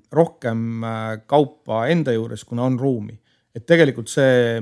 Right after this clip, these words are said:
algselt ei olnud üldsegi mõeldud, et me hoiame kõike, kõike toodangut siis enda juures,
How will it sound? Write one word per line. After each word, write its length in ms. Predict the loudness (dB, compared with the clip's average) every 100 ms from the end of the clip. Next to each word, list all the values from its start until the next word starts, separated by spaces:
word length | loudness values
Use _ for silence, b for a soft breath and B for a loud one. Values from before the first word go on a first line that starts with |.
| -2
algselt 340 | 0 0 -4 -2
ei 60 |
olnud 200 | 0 0
üldsegi 200 | -4 -8 -2
mõeldud, 320 | -2 -2 -6
et 60 | -8
me 40 |
hoiame 220 | -6 -6
kõike, 400 | -8 -12 -12 -14 -12
kõike 300 | -14 -12 -14 -10
toodangut 420 | -2 -2 -2 -8
siis 160 | -14 -12 -8
enda 220 | -6 -6
juures, 280 | -8 -10